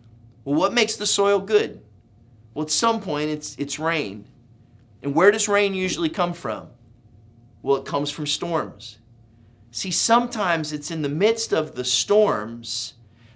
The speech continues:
that we become open to be good soil and receive God's word. Look, for those of you that are followers of Jesus Christ, I want to encourage you with this. This season that we're in, even though it is a storm,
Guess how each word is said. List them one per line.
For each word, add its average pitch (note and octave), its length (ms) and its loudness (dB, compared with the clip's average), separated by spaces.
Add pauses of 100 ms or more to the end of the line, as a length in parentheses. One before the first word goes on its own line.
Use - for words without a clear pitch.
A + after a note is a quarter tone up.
that D3+ 220 2
we F#3 260 -2
become F#3 520 -4
open F3+ 460 2
to C#3 60 -4
be C#3+ 120 0
good C#3 300 0
soil C#3 720 -2 (480)
and D#3 140 -6
receive D#3 360 -6
God's B2 280 0
word. D#3 400 -6 (880)
Look, F3+ 180 -2
for E3 160 -4
those G3+ 280 6
of G#3+ 120 -6
you G#3+ 100 -4
that F#3+ 120 2
are E3 80 -2
followers D#3+ 500 4
of C3+ 100 -10
Jesus C#3+ 400 -4
Christ, C3 380 0
I B2 60 -4
want D#3 200 -2
to D#3+ 60 -4
encourage D3+ 420 -6
you C3 120 -6
with A#2+ 180 -8
this. - 460 0 (580)
This F3+ 240 2
season F#3+ 540 -4
that D#3 220 0
we're C3+ 200 2
in, D3 600 -4 (100)
even E3+ 340 -4
though D#3 340 2
it C#3 300 -2
is F#3 400 0
a D#3+ 160 -2
storm, D3 680 -4